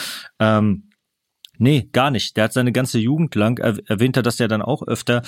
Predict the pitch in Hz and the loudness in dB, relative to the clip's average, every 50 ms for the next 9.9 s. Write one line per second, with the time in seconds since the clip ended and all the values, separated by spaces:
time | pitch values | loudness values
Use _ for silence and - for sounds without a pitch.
0 | - - - - 110 - - 113 - 113 113 117 107 - 123 101 - - 147 147 | -10 -14 -8 -6 -4 -2 -2 0 0 0 0 0 0 0 -2 0 0 0 2 2
1 | 139 123 123 120 117 117 110 107 139 170 170 151 135 120 120 120 113 123 - 92 | 2 2 2 2 2 2 2 2 2 2 2 2 2 2 2 0 0 0 0 0
2 | 107 110 113 123 139 147 139 127 120 - - - 160 180 180 139 101 101 90 90 | 0 0 0 2 2 2 2 2 0 -2 -2 0 0 0 2 2 0 0 0 0
3 | 90 87 85 90 - - 104 104 110 120 127 123 131 127 - 107 117 110 107 - | 0 0 -2 -2 -2 0 0 2 2 2 0 0 0 0 -2 -2 -2 -2 -4 -4
4 | - 160 175 175 - - 85 80 - - - - - - - - 117 113 120 123 | -4 -4 -4 -4 -4 -4 -4 -4 -4 -8 -10 -14 -14 -14 -4 -2 0 2 2 2
5 | 123 - - 113 110 107 101 120 147 - - - 95 80 87 82 82 87 - - | 0 0 0 -2 0 0 0 0 0 -2 -2 -4 -2 -2 -2 -2 -2 -4 -6 -8
6 | - - - 117 110 113 - - 135 127 127 117 123 117 - - 110 - 104 113 | -10 -4 0 0 2 2 2 0 0 0 0 -2 -2 -2 -2 -2 -2 0 0 -2
7 | 107 - - 127 117 98 107 120 131 135 123 123 113 104 - - 175 - 139 120 | -2 0 0 0 0 2 0 0 0 0 0 -2 -4 -4 -4 -6 -6 -4 -4 -2
8 | 113 117 139 165 156 117 120 120 131 143 151 147 123 - - 139 123 135 117 113 | 0 0 2 2 2 2 2 2 0 0 0 -2 -4 -4 -4 -4 -2 -2 -2 -2
9 | 113 - - - 147 151 151 147 131 - - 117 92 98 98 104 120 | -2 -2 -2 -2 -2 0 0 -2 -2 -2 -4 -2 0 0 0 0 0